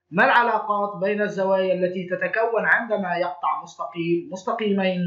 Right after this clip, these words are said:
متوازيين؟ أوقف عزيزي الطالب الفيديو وحاول أن تحل السؤال. شكرا على المحاولة وإليكم الحل. لاحظ عزيزي الطالب أن الزاوية وان والزاوية فايف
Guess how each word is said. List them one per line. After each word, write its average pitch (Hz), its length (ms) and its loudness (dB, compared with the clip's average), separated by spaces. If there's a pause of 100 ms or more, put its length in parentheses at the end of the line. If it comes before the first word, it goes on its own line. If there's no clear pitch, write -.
متوازيين؟ 170 640 2 (1300)
أوقف 240 340 4
عزيزي 202 420 0
الطالب 156 480 -2
الفيديو 151 640 -4
وحاول 214 480 0
أن 202 160 -4
تحل 185 440 0
السؤال. - 480 -4 (1400)
شكرا 233 360 6
على 240 280 2
المحاولة 190 760 0
وإليكم 156 560 -6
الحل. - 320 -2 (1500)
لاحظ 240 360 4
عزيزي 190 480 -6
الطالب 165 580 -6 (320)
أن 165 240 -4
الزاوية 226 580 2
وان 214 420 2 (480)
والزاوية 196 560 4
فايف 208 460 4